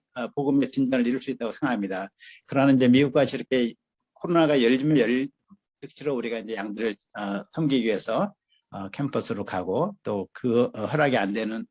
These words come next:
안 되는 한도 내에서는 에스엘에이의 경우처럼 여러 가지 그 에스엔에스라든가 이런, 어, 어, 도구를 사용해서, 어, 하려, 해야 된다고 생각합니다. 아니, 공통적으로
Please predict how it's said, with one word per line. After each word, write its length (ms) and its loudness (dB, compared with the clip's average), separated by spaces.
안 140 -2
되는 160 -2
한도 340 0
내에서는 500 -4
에스엘에이의 680 -2
경우처럼 580 -6
여러 140 -6
가지 260 0
그 140 2
에스엔에스라든가 1120 -2
이런, 240 -4
어, 80 -14
어, 200 -8
도구를 320 4
사용해서, 680 2
어, 60 -12
하려, 560 -4
해야 160 2
된다고 280 0
생각합니다. 600 -6
아니, 200 2
공통적으로 840 6